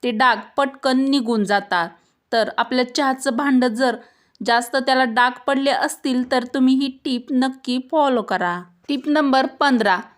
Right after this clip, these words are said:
सुका मेवा सहज कापता यावा म्हणून थोडा वेळ फ्रीजमध्ये ठेवावा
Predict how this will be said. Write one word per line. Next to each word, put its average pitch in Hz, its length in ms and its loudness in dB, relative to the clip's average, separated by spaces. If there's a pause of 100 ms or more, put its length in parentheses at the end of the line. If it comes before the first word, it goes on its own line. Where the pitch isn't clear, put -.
(120)
सुका 285 440 0
मेवा 285 400 2 (240)
सहज 285 460 0
कापता 285 440 2
यावा 269 400 4
म्हणून 254 380 2 (140)
थोडा 254 300 2
वेळ 247 220 2 (340)
फ्रीजमध्ये 269 580 0 (160)
ठेवावा 202 500 2